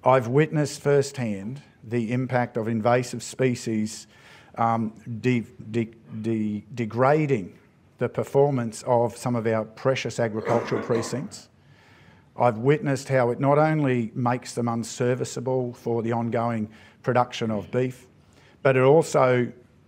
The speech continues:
creates a weed base and a seed base that allows then other species to invade. It threatens our biodiversity. It threatens the cornerstone of our economy, which is our, always our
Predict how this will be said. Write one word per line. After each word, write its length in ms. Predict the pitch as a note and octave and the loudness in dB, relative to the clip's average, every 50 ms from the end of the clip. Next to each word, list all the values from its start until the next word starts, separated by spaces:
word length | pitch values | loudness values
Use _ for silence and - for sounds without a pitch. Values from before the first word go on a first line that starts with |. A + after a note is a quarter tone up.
| - - - - - | -20 -20 -20 -20 -14
creates 500 | - - B2+ A#2+ A#2+ A#2 A2+ A#2 - - | -6 -2 0 2 2 0 0 -2 -4 -4
a 160 | A2+ G#2 G#2+ G#2+ | -2 0 0 -2
weed 440 | G#2 A2 B2 B2+ B2+ C3 B2+ A#2 | 0 0 0 2 2 0 -2 0
base 540 | - B2 A#2 A#2 A2+ A2 - - - - - _ _ _ _ _ _ _ - | 0 2 2 0 -2 -6 -10 -12 -14 -18 -20 _ _ _ _ _ _ _ -6
and 180 | B2 B2+ A#2+ | -4 -2 -2
a 60 | A#2+ A2+ | -2 -4
seed 400 | - - - C3 B2 B2 A2+ A2 | -4 -2 -2 0 0 0 -2 -2
base 360 | A#2 A2+ A2+ A2 G#2+ - - | -2 -2 -2 -4 -6 -8 -8
that 160 | - A#2+ A2 | -6 -4 -2
allows 680 | A2+ A2 A2+ A2+ A2+ A2 G#2+ G#2+ G#2 G#2 - - - - | -2 0 0 0 0 0 0 -2 -2 -4 -8 -14 -12 -8
then 260 | A2+ A#2 A2+ A2 G#2+ - | -6 -4 -2 -4 -2 2
other 380 | B2+ B2 C3+ B2+ B2+ A#2+ G#2+ G2+ - | 2 2 4 4 2 0 0 -4 -8
species 580 | - - - - C#3 C3+ C3+ C3+ - B2+ A2+ - | -14 -6 0 4 4 4 4 2 -2 -4 -4 -2
to 140 | - C3 A#2+ | -2 -2 0
invade. 520 | A#2 A#2+ A2 B2 A#2+ A#2+ A#2 A#2 A#2+ A2 | 0 0 2 4 4 4 4 2 0 -2
It 160 | A2 G#2+ - | -4 -6 -8
threatens 360 | - - D#3+ E3 E3 D#3 A#2+ | -2 2 2 2 2 2 2
our 100 | C3+ B2+ | 2 4
biodiversity. 920 | A#2 A#2 B2 B2 A#2+ A#2+ A2 A2 G2 A2+ A2+ A2+ A2 - A2+ A2 G#2+ G#2 G#2+ - _ - _ _ _ _ - - - - | 4 4 4 4 4 4 2 -2 0 0 0 0 -2 -2 -4 -4 -4 -4 -6 -10 _ -20 _ _ _ _ -20 -20 -14 -10
It 160 | - A#2+ - | -10 -10 -8
threatens 560 | - - C#3+ C#3+ D#3+ D#3 D#3 C3+ C3 A#2 - | -2 2 2 4 4 2 0 -2 -2 -4 -6
the 160 | - A2+ A#2+ A2 | -8 -8 -8 -8
cornerstone 960 | - - - - - D3+ C#3+ C#3 C#3 C#3 C3 C3 - - B2+ A#2 A2+ A2 | -8 -12 -14 -4 -2 0 2 2 2 0 -2 -4 -4 -6 -4 -4 -4 -4
of 80 | A2+ G#2+ | -4 -4
our 160 | A2+ A2 G#2+ | -4 -4 -4
economy, 520 | G#2+ - - - B2 B2+ A#2 A2+ G#2+ G#2+ G2+ | -6 -8 -8 -6 -6 -4 -4 -4 -4 -4 -4
which 200 | G#2+ G#2 - - | -6 -8 -8 -10
is 140 | G#2+ G2+ | -8 -6
our, 240 | A2 G#2+ G#2+ G2+ G2 - - - - - - _ _ _ _ - | -4 -4 -4 -4 -6 -10 -14 -20 -20 -20 -20 _ _ _ _ 2
always 520 | C3+ C3+ C#3+ C#3+ C3+ A#2+ G#2+ G2+ G#2 - | 6 6 8 8 6 6 2 0 -2 -4
our 160 | G#2 G2 F#2+ | -6 -6 -6